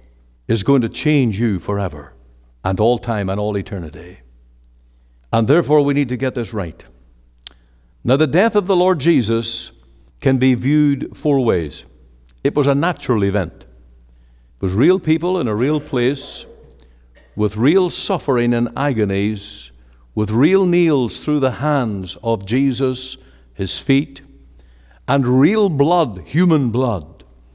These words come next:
that flowed from his side. But it was also an unnatural event, because it was the most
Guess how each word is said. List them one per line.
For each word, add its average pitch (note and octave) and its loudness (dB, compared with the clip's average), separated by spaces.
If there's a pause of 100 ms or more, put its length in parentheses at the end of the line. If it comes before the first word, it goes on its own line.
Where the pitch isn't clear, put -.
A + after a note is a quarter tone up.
(200)
that B2+ 2
flowed C#3+ 2
from B2 0
his G#2 -4
side. F#2+ -4 (480)
But E3+ 2
it F#3 4
was F3 4
also G3+ 2
an F3+ 0
unnatural F#3 4
event, G#2+ 0 (920)
because E3+ 2
it F3+ 4
was E3+ 2
the E3+ 4
most F#3 4